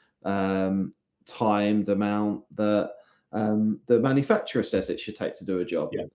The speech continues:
Speaker 1: Because often how long, and, and, and I suppose this is something for, um, uh, people who, who haven't really got the, the workshop knowledge, is that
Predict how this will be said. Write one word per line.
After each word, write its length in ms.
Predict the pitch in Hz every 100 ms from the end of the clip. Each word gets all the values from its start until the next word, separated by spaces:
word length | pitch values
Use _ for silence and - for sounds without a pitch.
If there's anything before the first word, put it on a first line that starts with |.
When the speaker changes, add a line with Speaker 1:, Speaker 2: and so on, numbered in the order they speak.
| _ _
Speaker 1:
Because 460 | 113 123 113 110 - _ _ _
often 380 | 147 139 131 107
how 260 | 127 113 110
long, 360 | 113 113 110
and, 140 | 117 117
and, 220 | 110 -
and 140 | 110
I 60 | 107
suppose 320 | - 120 98
this 160 | - 104
is 100 | -
something 380 | 101 - 98
for, 320 | - 98 92 - - _ _
um, 640 | 92 95 92 92 92 85 - _
uh, 180 | 95 87
people 340 | 113 107 95
who, 320 | 101 98 95 107
who 220 | 104 90
haven't 400 | 104 131 123 - -
really 240 | 95 87
got 160 | 90 -
the, 260 | 92 82 -
the 80 | 90
workshop 500 | 90 - 90 85 -
knowledge, 400 | 87 92 110 113
is 140 | 107 -
that 200 | 87